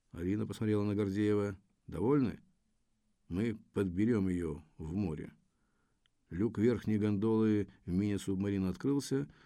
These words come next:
очевидно, по команде Вики из рубки.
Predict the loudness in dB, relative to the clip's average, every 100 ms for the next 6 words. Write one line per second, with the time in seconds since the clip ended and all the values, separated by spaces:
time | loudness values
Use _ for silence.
0 | _ _ _ _ _ -10 -2 -2 0 -4
1 | -4 0 0 2 2 2 2 0 0 -4
2 | -4 _ -6 -4 -2 0 -2 0 -2